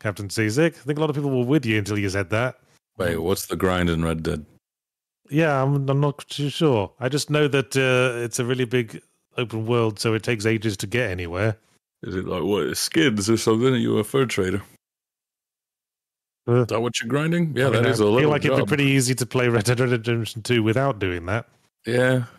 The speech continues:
Speaker 2: it's, it's, that's actually what helped me overcome, like, Far Cry three. I remember I played it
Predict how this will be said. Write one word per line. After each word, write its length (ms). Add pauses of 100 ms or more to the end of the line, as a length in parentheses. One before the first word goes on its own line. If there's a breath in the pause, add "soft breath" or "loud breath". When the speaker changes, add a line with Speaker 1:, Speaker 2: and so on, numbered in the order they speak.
(100)
Speaker 2:
it's, 200
it's, 380
that's 380
actually 280
what 200
helped 340
me 60
overcome, 640
like, 200
Far 220
Cry 180
three. 160
I 20
remember 280
I 60
played 240
it 80